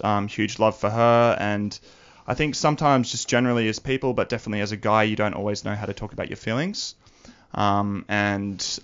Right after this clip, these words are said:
uh, when you do figure that out, and I did do that with the help of a professional, um, it meant that we had a much better open line of communication, and, uh,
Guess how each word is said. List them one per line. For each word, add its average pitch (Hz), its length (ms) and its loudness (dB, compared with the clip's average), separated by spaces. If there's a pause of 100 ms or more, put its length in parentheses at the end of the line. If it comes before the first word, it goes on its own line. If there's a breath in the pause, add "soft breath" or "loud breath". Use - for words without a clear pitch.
uh, 98 400 2
when 110 180 -2
you 107 80 0
do 107 260 2
figure 104 260 -4
that 101 140 0
out, 101 360 0 (240)
and 104 180 0
I 104 80 0
did 101 200 -2
do 104 160 0
that 101 220 0
with 104 100 -4
the 107 80 -8
help 101 160 -4
of 120 120 -6
a 98 260 -2
professional, 104 760 -4 (480 soft breath)
um, 101 500 0 (140)
it 101 140 0
meant 95 200 0
that 85 260 0
we 104 200 0
had 104 140 0
a 101 40 0
much - 280 -4
better 101 420 2
open 101 260 -4
line 101 180 -4
of 98 520 -8
communication, 104 760 -4
and, 98 320 -6
uh, 101 260 -4